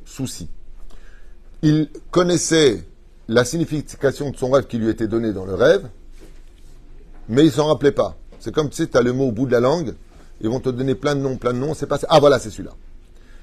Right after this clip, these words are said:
Et la deuxième chose, pourquoi est-ce que Pharaon les a condamnés à mort ? Tu peux pas condamner une personne à mort parce qu'il est pas capable de te dire que ce que veut dire ton rêve. Pourquoi est-ce qu'il serait prêt à tuer tous ses ministres ?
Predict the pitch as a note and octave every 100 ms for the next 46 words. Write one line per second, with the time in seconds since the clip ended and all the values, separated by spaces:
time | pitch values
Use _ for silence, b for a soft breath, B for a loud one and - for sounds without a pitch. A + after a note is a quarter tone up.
0 | b G#2 D3 A3+ F3+ E3+ - E3+ C#3+ -
1 | D3 D4+ - C3 C#3 C3 D#3 A2+ A2+ -
2 | A2+ A2+ A#2 G#2 G#2 G#2 F2 - - A#2
3 | G#3+ E3 C3 B2+ A#2+ - B2 - A2+ G2+
4 | D#3+ - A2+ A2 G2+ A2 G#2 D3+ C#3 G#2
5 | G#2 G2 E3 - - G#2+ G2+ G2+ - E3+
6 | A3+ G#3 - - - b b b b b
7 | b - A#2+ A#3 G#3 - D#3 C#3+ - D3
8 | - F#3+ - D3+ E3+ E3+ - B3 - F#3+
9 | F#3 D#3+ -